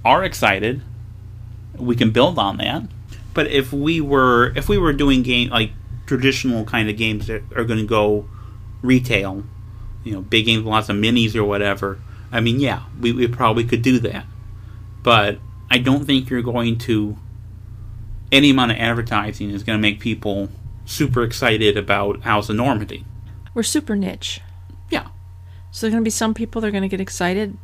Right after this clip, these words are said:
Speaker 2: We have unique games.
Speaker 1: And it works
Speaker 2: So,
Speaker 1: for us.
Speaker 2: yeah, it works for us.
Speaker 1: You know,
Speaker 2: Other people, they could do the same thing and they would just fall flat.
Speaker 1: You know, we've had people tell us, "You guys should do advertising. You guys should,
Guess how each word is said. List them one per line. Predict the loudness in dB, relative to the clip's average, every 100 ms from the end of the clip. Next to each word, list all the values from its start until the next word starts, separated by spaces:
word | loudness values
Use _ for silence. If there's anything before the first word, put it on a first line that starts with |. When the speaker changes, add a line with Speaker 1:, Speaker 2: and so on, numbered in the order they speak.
| -18 -18 -18 -18 -18 -16 -8
Speaker 2:
We | -4
have | 0
unique | 0 0 0
games. | -2 -2 -2 -6 -10 -16 -18 -18 -16 -14 -6
Speaker 1:
And | -4
it |
works | -2 -4
Speaker 2:
So, | -6
Speaker 1:
for | -8
us. | -8 -6
Speaker 2:
yeah, | -4
it | -4
works | -4 -6
for | -8 -8
us. | -8 -12 -16 -16 -18 -18 -18 -8
Speaker 1:
You | -2
know, | 2
Speaker 2:
Other | 4
people, | 2 0 0 0 0 -4 -16 -18 -18 -18 -14 -2
they | -2
could | 0
do | 0 0
the |
same | 0 2 0
thing | 0 -2 0 -2 -4
and | -4 -2 -2 -2
they | -4 -4
would | -4 -6 -6 -8 -14 -18 -18 -14
just | -10 -10 -10 -14 -18 -18 -18 -8
fall | -6 -6
flat. | -8 -10 -12 -16 -18 -18 -14 -4
Speaker 1:
You |
know, | -2
we've | 0
had | -2 -2
people | -2 -2 -2
tell | 0 0
us, | 0
"You | 0
guys | 0
should | -2 -2
do | 0 0
advertising. | -2 -4 -4 -4 -4 -6 -6
You | -6 -6
guys | -6 -6
should, | -4 -4